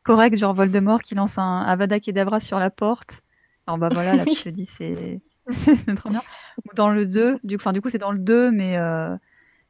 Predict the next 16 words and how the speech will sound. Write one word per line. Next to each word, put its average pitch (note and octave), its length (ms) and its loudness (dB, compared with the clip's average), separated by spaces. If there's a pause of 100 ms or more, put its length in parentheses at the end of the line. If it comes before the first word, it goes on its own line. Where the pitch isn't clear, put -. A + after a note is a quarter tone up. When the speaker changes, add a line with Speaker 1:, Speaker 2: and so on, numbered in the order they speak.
(180)
Speaker 1:
je, - 120 -14
je - 260 -14
sais - 100 -6
plus A3+ 200 -4
que - 80 -10
c'est - 180 0
Ron G#3+ 480 2
qui, - 220 -10
qui - 160 -6
lance G#3+ 260 0
un, F#3 560 0
un... F#3+ 100 4
lumos G#3+ 520 2 (240)
sur - 240 -10
Sirius G3 340 -6
Black. G#3 400 -4